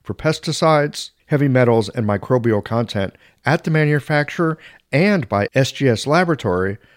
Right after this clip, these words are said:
a Swiss certification and inspection company. For over twenty years, Blue Poppy has made quality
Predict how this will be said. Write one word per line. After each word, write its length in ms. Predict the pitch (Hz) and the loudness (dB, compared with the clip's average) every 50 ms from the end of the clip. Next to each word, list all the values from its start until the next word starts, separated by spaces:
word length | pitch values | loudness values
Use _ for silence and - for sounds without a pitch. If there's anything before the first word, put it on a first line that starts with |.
| _ - | _ -10
a 80 | 123 | -10
Swiss 360 | - - - 170 170 165 - | -8 -6 0 0 0 0 0
certification 840 | - - 160 147 131 127 - 113 - 156 175 185 - - 98 92 95 - _ _ _ | -2 0 0 0 0 -2 -4 -6 -2 -2 -2 -2 -2 -4 -6 -6 -6 -10 _ _ _
and 140 | - 95 95 | -10 -10 -8
inspection 500 | 90 - - - 185 202 - - 110 95 | -10 -8 -4 -4 -4 -4 -4 -6 -6 -6
company. 460 | - 92 78 - 90 85 78 71 - _ _ _ _ _ _ _ | -6 -10 -10 -8 -10 -10 -10 -10 -12 _ _ _ _ _ _ _
For 200 | - - 160 151 | 0 0 2 2
over 140 | 151 131 139 | 2 0 0
twenty 360 | - - - - 185 190 190 | -4 -4 -4 -2 0 0 2
years, 340 | 175 165 151 113 92 92 - | 2 4 4 2 2 0 -6
Blue 220 | - - 139 139 | -6 -2 -2 -2
Poppy 460 | 127 - 117 120 117 113 - 113 95 | -2 -2 0 0 0 0 -2 -6 -8
has 280 | 90 - - 110 95 107 | -8 -6 -8 -8 -6 -4
made 200 | 107 101 92 - | -6 -6 -6 -6
quality 580 | - - 147 147 151 156 151 156 156 160 156 | -2 2 4 4 4 4 2 2 0 -2 -2